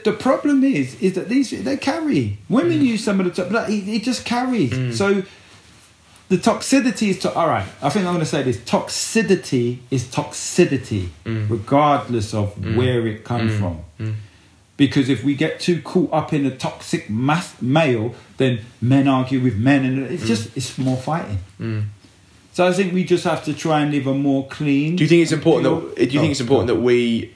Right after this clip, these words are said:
Speaker 2: we challenge each other on this, though?
Speaker 1: I think it's a good
Speaker 2: Mm.
Speaker 1: conversation,
Speaker 2: Mm.
Speaker 1: but I think as the conversation keeps going, it keeps growing.
Speaker 2: Mm.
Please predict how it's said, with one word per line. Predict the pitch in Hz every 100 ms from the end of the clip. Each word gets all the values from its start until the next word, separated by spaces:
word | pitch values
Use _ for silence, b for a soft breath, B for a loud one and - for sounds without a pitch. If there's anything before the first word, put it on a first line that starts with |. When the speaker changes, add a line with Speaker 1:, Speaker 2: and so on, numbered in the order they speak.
| _ - -
Speaker 2:
we | 110 120
challenge | 117 135 123
each | 107 95
other | 85 80
on |
this, | 65 -
though? | 52 - - B B B
Speaker 1:
I |
think | 240 202
it's |
a | 165
good | 160
Speaker 2:
Mm. | -
Speaker 1:
conversation, | 147 123 - 160 170 120 135 185
Speaker 2:
Mm. | 101 107 104 B B
Speaker 1:
but | 135
I |
think | 143 151
as | 151 135
the |
conversation | 143 175 160 175 156 151 143
keeps | - 143 -
going, | - 160 131 120 123
it |
keeps | 120 117 -
growing. | 131 123 110 90 - - _ _ _ 113
Speaker 2:
Mm. | 117 107